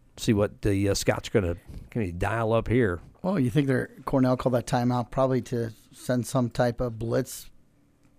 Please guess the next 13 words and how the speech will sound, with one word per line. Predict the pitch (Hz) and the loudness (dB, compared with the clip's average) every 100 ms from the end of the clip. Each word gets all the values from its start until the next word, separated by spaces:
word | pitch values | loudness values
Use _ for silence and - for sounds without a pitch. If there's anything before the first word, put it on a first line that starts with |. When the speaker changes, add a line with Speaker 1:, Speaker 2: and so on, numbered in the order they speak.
| _ _ _ _ - | _ _ _ _ -4
Speaker 2:
I | |
mean, | 120 | 4
why | 160 | 4
would | 135 | 4
you | 131 | 2
call | 139 | 2
timeout | 127 131 123 120 | 4 0 2 0
if | 117 | -2
you | |
weren't | 120 120 | -4 -2
gonna | 120 | -4
do | 113 | -4
something | - - 120 120 113 113 | -6 -4 -4 -4 -6 -8